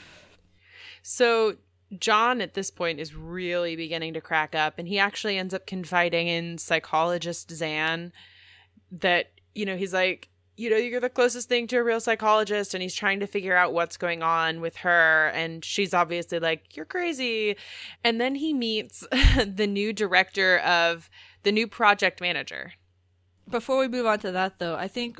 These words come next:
Speaker 2: one of the most poignant moments for me in this episode is, is when he's talking to Zan and he says he misses Moya
Speaker 1: Mm.
Speaker 2: and, you know, he wishes he were back there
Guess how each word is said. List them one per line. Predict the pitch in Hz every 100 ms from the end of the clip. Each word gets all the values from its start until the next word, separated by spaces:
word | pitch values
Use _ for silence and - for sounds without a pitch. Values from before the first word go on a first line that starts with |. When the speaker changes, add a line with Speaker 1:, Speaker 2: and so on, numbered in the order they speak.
| -
Speaker 2:
one | 208 226
of | 226
the | 202
most | 202 -
poignant | - 226 226 190
moments | 180 190 190 -
for | - 175
me | 170
in | 190
this | 214 220
episode | 226 233 - 254 254
is, | 202 185 - -
is | 190 190
when | 196
he's | 220 226
talking | 220 202 220 214
to | 220
Zan | 202 202 214
and | 190
he | 185
says | 185 - 180 175 - - - - - _ _ _
he | - 220
misses | 202 208 185 170
Moya | 175 170 180 240 269 262
Speaker 1:
Mm. | 185 185 175 165 160 156
Speaker 2:
and, | 196 190 180 180 - - _ _
you | 202
know, | 190 175
he | 175 208
wishes | 196 196 208 -
he | 202
were | 180
back | 170 160 - -
there | 165 160 156